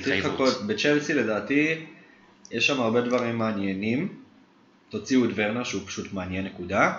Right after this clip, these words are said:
Speaker 1: אבל יש שם הרבה דברים מעניינים שצריך לחכות קצת לראות מה קורה איתם, שזה גם ג'יימס בהגנה, שהוא בחמש מיליון, שהוא מגן.
Speaker 2: אם הוא משחק, הוא
Speaker 1: שאם הוא
Speaker 2: מגן.
Speaker 1: משחק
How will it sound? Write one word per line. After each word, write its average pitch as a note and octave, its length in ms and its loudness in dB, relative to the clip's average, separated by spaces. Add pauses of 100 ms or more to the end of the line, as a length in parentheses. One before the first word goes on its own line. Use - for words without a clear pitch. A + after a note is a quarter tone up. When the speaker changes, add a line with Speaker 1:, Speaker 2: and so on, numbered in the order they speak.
(100)
Speaker 1:
אבל G2 420 -4 (440)
יש A#2+ 140 -4
שם C3+ 140 0
הרבה A#2+ 240 2
דברים A#2+ 380 0
מעניינים A2+ 840 0
שצריך G2+ 1300 -2
לחכות G#2+ 500 -4
קצת G#2+ 280 -6
לראות G2+ 280 -4
מה G#2 120 -4
קורה G2 260 -4
איתם, F#2+ 260 -6
שזה F#2+ 240 -8
גם A2 280 0
ג'יימס A2 360 0
בהגנה, G2+ 460 -2 (360)
שהוא G2 160 -8
בחמש G#2+ 380 -4
מיליון, A2 380 0
שהוא G2+ 160 -8
מגן. G#2+ 420 2 (300)
Speaker 2:
אם G#2+ 60 -8
הוא A2 80 -4
משחק, A#2+ 380 2 (160)
הוא G#2+ 100 -6
Speaker 1:
שאם G2+ 260 -4
הוא A2+ 100 0
Speaker 2:
מגן. - 20 -2
Speaker 1:
משחק B2 520 6